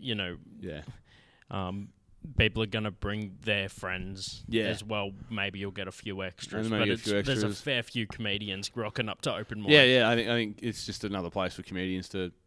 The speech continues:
Speaker 2: to heckle each other and, and drink,
Speaker 1: Yeah.
Speaker 2: you know,
Speaker 1: Oh,
Speaker 2: so.
Speaker 1: dude, like, the feedback amongst each other, you're like, "Dude, I like that bit where this happened." That's
Speaker 2: Yeah.
Speaker 1: good. Actually,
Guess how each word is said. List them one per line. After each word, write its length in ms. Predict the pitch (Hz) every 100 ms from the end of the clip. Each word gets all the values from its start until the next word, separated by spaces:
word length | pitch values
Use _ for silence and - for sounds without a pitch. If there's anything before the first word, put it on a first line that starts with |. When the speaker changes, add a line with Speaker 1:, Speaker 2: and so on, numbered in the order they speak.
| _ _ _
Speaker 2:
to 200 | - 92
heckle 320 | 101 98 104
each 140 | 98 95
other 220 | 95 95
and, 160 | 92
and 160 | 82 92
drink, 240 | 95 107
Speaker 1:
Yeah. 60 | -
Speaker 2:
you 80 | 92
know, 220 | 87 98 98
Speaker 1:
Oh, 180 | 175 127
Speaker 2:
so. 60 |
Speaker 1:
dude, 300 | 95 147 113
like, 220 | 117 104 -
the 80 | 120
feedback 560 | - 123 143 156 160 139
amongst 320 | 110 117 -
each 200 | 98 -
other, 180 | 107 101
you're 80 | 98
like, 160 | -
"Dude, 160 | - 131
I 80 | 107
like 240 | 107 107
that 240 | - 95 -
bit 200 | 98 -
where 160 | 95
this 200 | 92 98 -
happened." 360 | 92 - 101
That's 220 | 120 90
Speaker 2:
Yeah. 80 | 90
Speaker 1:
good. 180 | 120 110
Actually, 540 | 107 143 - 208 214